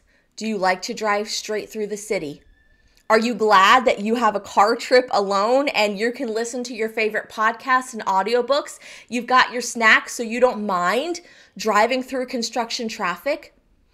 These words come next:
I wanna know, how do you like to drive? Where do you want your G P S to route you to? So as it relates to business systems,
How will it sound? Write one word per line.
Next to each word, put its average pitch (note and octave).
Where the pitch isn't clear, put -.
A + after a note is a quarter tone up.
I C#4+
wanna D#4
know, D#4+
how D4+
do E4
you F4
like A3+
to A#3+
drive? C4+
Where D#4
do D#4+
you D4
want C4+
your B3+
G B3+
P B3
S B3+
to C#4
route A#3+
you G3+
to? -
So -
as D4
it D#4+
relates C4
to A#3
business A#3+
systems, C4+